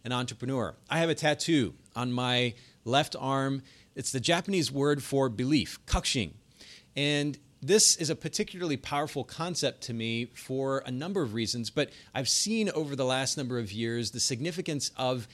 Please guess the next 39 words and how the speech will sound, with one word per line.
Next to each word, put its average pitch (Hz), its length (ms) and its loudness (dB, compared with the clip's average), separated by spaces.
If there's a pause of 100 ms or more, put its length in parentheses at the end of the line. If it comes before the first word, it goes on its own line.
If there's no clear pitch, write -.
(200)
how 143 240 -2
belief 131 800 0
both, 139 320 2 (200)
both 127 300 -6
drives, 139 480 2 (320)
uh, 104 140 -6
how - 360 0
I 156 160 2
act, 113 320 -4
the 120 80 -6
things 147 220 -2
that 110 180 -2
I 165 200 0
do 110 340 -2
in 107 240 -6
life, 104 320 -2 (100)
how 131 180 -2
I, 131 40 -4
well, 131 200 -2
actually, 143 420 0 (260)
how 139 160 -2
I 110 80 0
feel 147 560 2
and 123 200 -2
then 175 200 0
act. 104 400 -6 (540)
And 147 200 2
of 131 120 -4
course, 147 240 0
the 135 80 2
same 143 260 2
can 127 100 -6
be 123 100 0
said 117 380 0
for 113 380 -4
people 107 400 -6
as 101 140 -6
a 101 40 -6
whole. 147 520 -2